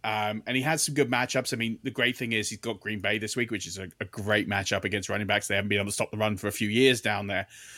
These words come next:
So I, I really like the fact that you get Henderson, you're getting good carries at the back, but also, you know, he was a huge, uh, asset in the receiving game yesterday, fifty-four yards, uh, off multiple receptions yesterday as well. So you're getting that upside with him as well.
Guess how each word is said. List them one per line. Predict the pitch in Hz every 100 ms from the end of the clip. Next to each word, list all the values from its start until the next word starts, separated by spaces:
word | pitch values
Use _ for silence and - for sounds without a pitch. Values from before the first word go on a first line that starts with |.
| -
So | - - 135 127 127 123 - -
I, | 123 -
I | 120
really | 131 156 151
like | 131 131 123 123
the | 120
fact | 127 117 -
that |
you | 117 113
get | 123 113 - _ _ - _ _ _
Henderson, | - 135 123 135 120
you're | 107
getting | 110 - 104 - -
good | 147 147 -
carries | 143 135 123
at | 123
the | 113
back, | 131
but | 123 -
also, | 143 160 143
you | 147
know, | 143
he | 131 185
was | 190 - _
a | 117
huge, | - 139 - 160 190 160 - -
uh, | 113 110
asset | 123 135 - 120
in | 110
the | 113
receiving | 107 - 214 185
game | 107 98
yesterday, | 92 - - -
fifty-four | - 117 - 117 110 110
yards, | 101 107 104 110
uh, | 104 - -
off | 101 -
multiple | 101 - 104
receptions | 104 117 107 113 107
yesterday | 110 - - 110 107
as | 107
well. | 123 113 90
So | -
you're | 117 120
getting | 117 127 123
that | 120 117
upside | 107 - - 107 101
with | 98
him | 101
as | 98 -
well. | 117 117